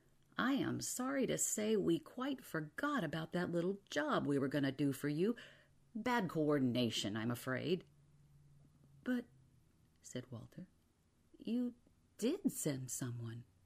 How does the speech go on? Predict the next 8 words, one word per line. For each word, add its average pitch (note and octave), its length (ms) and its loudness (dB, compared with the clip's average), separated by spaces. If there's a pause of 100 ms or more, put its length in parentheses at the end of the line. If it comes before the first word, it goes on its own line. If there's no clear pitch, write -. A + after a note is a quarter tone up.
(260)
"Oh, G#3+ 100 10
no, G#3 320 4
I'm D#3 140 4
afraid G3 260 2
we D3+ 80 2
didn't." - 380 4 (880)
"But A3+ 240 -4 (1160)
there A3+ 480 0